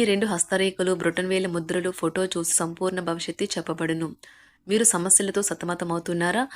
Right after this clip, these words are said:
మీకు ఎటువంటి సమస్యలున్నా పరిష్కారం చెప్పబడును. మీకు ఎటువంటి సమస్యలున్నా విద్య, ఉద్యోగం, వ్యాపారం, స్త్రీ ప్రేమ, వివాహం, విదేశీయానం, కోర్టు కేసులు, సంతానం లేకపోవటం, వ్యవసాయం, రుణ బాధలు,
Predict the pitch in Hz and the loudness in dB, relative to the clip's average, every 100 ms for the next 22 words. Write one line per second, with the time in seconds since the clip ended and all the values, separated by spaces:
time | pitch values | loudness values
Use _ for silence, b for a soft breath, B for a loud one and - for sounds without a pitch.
0 | B B - 196 - 185 208 214 220 175 | B B -6 -2 -2 2 2 2 2 0
1 | 175 - 180 170 180 - 185 - 170 202 | 0 0 0 -2 -2 -2 -2 0 0 0
2 | 226 202 165 160 160 156 160 - B B | -2 -4 -4 -2 -2 -4 -8 -12 B B
3 | B - 208 - 190 214 220 214 185 180 | B -2 0 2 0 2 2 2 0 4
4 | - 190 175 175 175 175 156 175 175 170 | 4 4 0 0 0 -2 0 0 0 -2
5 | 160 175 170 185 175 175 175 170 170 175 | -2 -2 0 -2 -2 -2 0 0 0 0
6 | - 175 180 180 175 175 170 170 175 175 | -2 0 0 0 -2 -2 -2 -2 0 -2
7 | 180 175 170 175 180 185 175 175 175 175 | -4 -8 -6 -2 0 0 0 -2 -4 -4
8 | 175 170 170 180 175 170 180 b b b | -4 -4 -4 2 2 2 -2 b b b
9 | - - 196 208 208 202 185 175 170 175 | -6 -2 0 2 2 2 0 -2 -2 -2
10 | 170 180 175 175 - 180 180 175 170 175 | -2 -2 -2 4 4 4 0 -2 -4 -2
11 | 180 170 170 | 0 0 -4